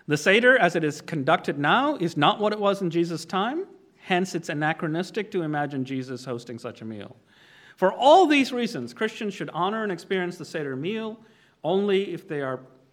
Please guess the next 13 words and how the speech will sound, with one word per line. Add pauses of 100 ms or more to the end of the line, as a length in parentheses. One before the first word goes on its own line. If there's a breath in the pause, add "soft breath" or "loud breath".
enjoying
the
hospitality
of
Jews. (840)
Clear, (180)
conclusive. (460)
So, (600 loud breath)
what (520)
conclusions
can
we
draw